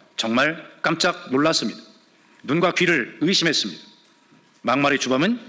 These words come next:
다름 아닌 국민의힘 송원석 원내대표였습니다.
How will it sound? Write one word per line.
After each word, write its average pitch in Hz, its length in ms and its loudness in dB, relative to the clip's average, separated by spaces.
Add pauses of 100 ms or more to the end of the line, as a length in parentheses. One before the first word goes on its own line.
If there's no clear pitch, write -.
(240)
다름 123 220 0
아닌 170 360 0 (120)
국민의힘 127 600 0
송원석 143 1000 -2
원내대표였습니다. 117 1200 -2